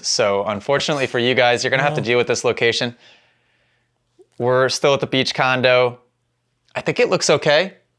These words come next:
Speaker 1: Cameraman
Speaker 2: Mm-hmm.
Speaker 1: Cam just said my lighting was horrible.
Speaker 2: I'm,
Speaker 1: Hopefully I
Speaker 2: yeah.
Speaker 1: sound okay, 'cause we're just going through this mic. D-, did it seem to sound all right in the other ones that you've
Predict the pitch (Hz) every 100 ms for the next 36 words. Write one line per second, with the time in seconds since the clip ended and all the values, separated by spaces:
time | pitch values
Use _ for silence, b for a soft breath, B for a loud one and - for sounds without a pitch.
0 | _ _ _ _ _ _ 147 147 147 123
1 | 143 131 143 127 117 123 131 131 117 127
2 | 131 123 131 131 - _ _ _ - -
3 | _ _ _ - 117 143 147 175 143 113
4 | 127 127 139 135 151 139 147 143 _ 127
5 | 113 117 - 123 120 127 117 113 117 123
6 | 135 - 131 - 135 139 113 147 151 139
7 | - 127 131 131 131 135 110 110 107 120
8 | 127 143 - - 117 113 110 -